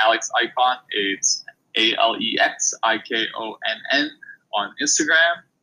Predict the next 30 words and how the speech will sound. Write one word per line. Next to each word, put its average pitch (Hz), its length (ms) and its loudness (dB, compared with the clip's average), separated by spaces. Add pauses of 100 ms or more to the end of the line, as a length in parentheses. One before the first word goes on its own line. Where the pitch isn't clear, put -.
And 113 100 0
you 117 60 -8
can 127 80 -6
also - 160 -8
check 123 260 -4
me 110 80 -2
out 107 80 -2
on 107 120 -10
YouTube. 151 440 -2
So - 200 -12
it's - 200 -8
YouTube, 123 360 -4 (140)
and - 240 -16
just, - 300 -2
you 98 100 -6
can - 140 -8
search - 460 -2
my 113 160 4
name, 127 220 2 (280)
Alex - 200 -8 (120)
Icon. 131 380 -4 (480)
And 117 160 -4
yeah, - 180 -4 (300)
just - 240 -18 (280)
make 131 160 -8
sure 147 160 -2
to 143 60 -2
say, - 260 -6
say - 180 -4
hi, 139 300 0